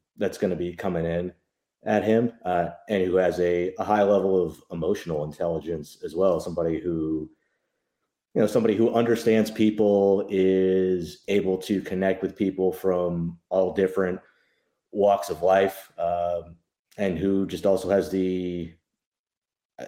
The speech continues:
you know, the emotional intelligence or, or the self-awareness to be in control of their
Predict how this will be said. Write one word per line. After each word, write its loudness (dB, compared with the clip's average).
you 0
know, 0
the 0
emotional 2
intelligence 2
or, 0
or -2
the -2
self-awareness 0
to -12
be -4
in 4
control 0
of 0
their 4